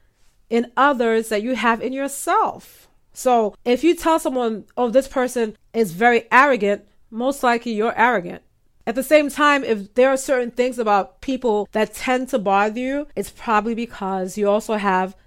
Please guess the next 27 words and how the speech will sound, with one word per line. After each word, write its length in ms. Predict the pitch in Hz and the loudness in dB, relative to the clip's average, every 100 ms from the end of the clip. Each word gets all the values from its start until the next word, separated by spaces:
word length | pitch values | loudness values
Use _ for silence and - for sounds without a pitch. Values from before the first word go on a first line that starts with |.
| _ | _
the 100 | 180 | -14
same 680 | - - - 214 214 220 233 _ | -12 -6 0 2 2 -2 -6 _
exact 720 | 190 170 160 202 190 190 - _ _ | -6 -6 0 2 2 0 -6 _ _
faults. 800 | - - - 214 185 - - - - _ - | -20 -4 4 4 2 -4 -12 -14 -18 _ -4
And 160 | 214 220 | -2 -2
the 80 | |
problem 560 | 202 - 330 440 370 226 | -4 -2 4 4 4 2
is, 440 | 190 185 202 - - _ _ _ - | 2 0 -2 -8 -18 _ _ _ -2
once 360 | 196 285 359 | 4 4 6
you 120 | 381 | 2
have 320 | 277 277 247 214 | 4 4 4 2
this 200 | 214 - | -4 -6
kind 280 | - 214 | -2 0
of, 260 | 202 180 165 | 0 -2 -4
uh, 200 | 180 175 | -4 -4
pride, 640 | 165 - - 311 359 415 440 - _ _ _ _ _ _ _ _ _ _ _ 214 | -6 -8 0 4 6 4 2 -4 _ _ _ _ _ _ _ _ _ _ _ 4
and 340 | 226 208 220 - | 6 6 2 2
if 300 | 233 - - | 2 0 -6
you 340 | 208 254 349 | -2 2 2
say 240 | - 330 | 2 0
something 320 | 330 311 311 294 | 0 -4 -4 -4
one 160 | 285 | -4
time 380 | - 269 262 254 | -2 2 2 0
and 120 | 208 | -2
you're 80 | 214 | -2
proving 520 | 214 262 240 220 190 | -2 -2 -2 -2 -4
right, 400 | 180 202 302 - | 0 2 2 -4